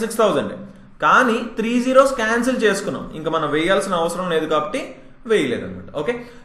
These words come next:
so ఇప్పుడు ట్వెల్వ్ టేబుల్లో మనం క్యాన్సిల్ చేసుకుంటే ట్వెల్వ్ twos, twos are ట్వంటీ ఫోర్, ట్వెల్వ్ twos are ట్వంటీ ఫోర్,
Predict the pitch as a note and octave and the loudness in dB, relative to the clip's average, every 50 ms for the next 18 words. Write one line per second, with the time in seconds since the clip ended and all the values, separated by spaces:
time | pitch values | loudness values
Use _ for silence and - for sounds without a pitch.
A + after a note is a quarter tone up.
0 | - - A#3 A3+ A3+ G#3 - - F#3+ G3+ G#3 A3 A#3+ A#3+ B3 B3 A#3+ A#3 G#3+ A3 | -4 0 0 2 2 0 -2 0 2 4 6 6 6 6 8 8 8 8 8 6
1 | A3 A3 G#3+ G3+ F#3 F3 E3 D#3+ D3+ D#3+ C#3+ C#3 C#3+ D3 D#3 C#3 C#3 C3+ C3+ - | 6 4 4 4 4 2 2 0 0 0 -2 -2 -2 -4 -2 0 0 0 0 -2
2 | C#3 C3 B2+ B2 A#2+ B2 C3+ E3 F#3 F#3+ G#3 G#3 G3+ F#3+ E3 D#3+ D#3+ D#3+ E3 D#3 | -6 -4 -4 -4 -4 -4 0 0 2 2 0 -2 -6 -6 -6 -4 -2 -2 -2 -4
3 | - - - - - G3 G#3 G#3 F#3 G3+ F3 D#3 D#3+ - B2+ A#2+ A2+ A2 A#2+ B2 | -8 -12 -14 -10 -6 -6 -4 0 4 4 4 4 4 2 -2 -6 -6 -6 -8 -8
4 | - E3+ F3+ A3+ - - - - - - - - - - F3+ F#3 F3+ E3+ F3 F3+ | -6 -6 -8 -8 -8 -12 -18 -20 -20 -20 -20 -14 -2 2 4 4 4 4 0 -2
5 | F#3+ F#3 G3 F3+ F3+ D#3+ C3 B2 - G#2+ A#2 A#2 A#2 B2+ C3 - E3+ F#3 - | -2 -4 -2 0 2 2 2 2 2 -2 -6 -6 -6 -8 -8 -6 -6 -6 -6